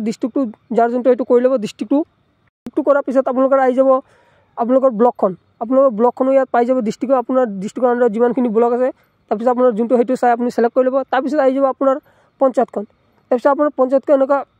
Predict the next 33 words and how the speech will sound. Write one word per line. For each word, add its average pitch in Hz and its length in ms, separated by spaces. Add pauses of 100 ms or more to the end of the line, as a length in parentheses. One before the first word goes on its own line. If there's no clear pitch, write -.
(720)
আহি 202 180
যাব, 269 160
just 254 160 (260)
আপোনাৰ 277 260
পঞ্চায়তটোৰ 247 380 (100)
ওপৰত 262 220 (120)
click 254 200
কৰি 277 160
আপোনাৰ 262 200
পঞ্চায়তখন 254 440
ছিলেক্ট 247 240
নহ'ব, 262 220
just 269 180
আপোনাৰ 247 240
পঞ্চায়তৰ 247 300
ওপৰত 269 160 (100)
click 254 200
কৰিব, 262 200
আপোনাৰ 247 180
মানে 247 120 (440)
ছিলেক্ট 233 300
হৈ 240 120
থাকিব। 226 180 (480)
তাৰপিছত 262 240
আপোনাৰ 269 240
পঞ্চায়তৰ 262 300
ওপৰত 285 200
click 247 200
কৰাৰ 269 160
পিছত 262 180
আপুনি 254 140 (500)
right 220 220
ছাইডলৈ 262 340